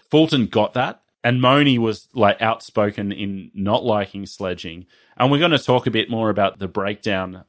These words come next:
of that relationship. But I think, like, it was always gonna be a struggle for any coach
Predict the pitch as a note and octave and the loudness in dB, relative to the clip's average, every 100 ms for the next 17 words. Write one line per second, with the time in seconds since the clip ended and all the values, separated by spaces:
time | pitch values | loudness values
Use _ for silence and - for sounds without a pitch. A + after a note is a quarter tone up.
0 | - F#2 E2+ G2+ A2+ G2+ F#2 F2+ F#2 E2 | -8 -6 0 0 0 -4 -4 -8 -14 -16
1 | F2+ G#2 - _ _ _ _ A#2 G#2+ - | -16 -16 -18 _ _ _ _ 0 0 -10
2 | _ - B2 - E3 - C3+ B2 - - | _ -2 0 0 -2 -2 0 0 -2 -6
3 | B2 B2+ A#2+ C#3 C3+ - A#2+ G#2+ G#2 - | -4 2 4 4 2 0 -6 -6 -8 -8
4 | - G2+ G#2 F#2+ G2+ - A#2 C#3 A#2 G2 | 0 0 0 -6 -6 -2 0 0 -2 -2
5 | F#2+ - - | -4 -6 -18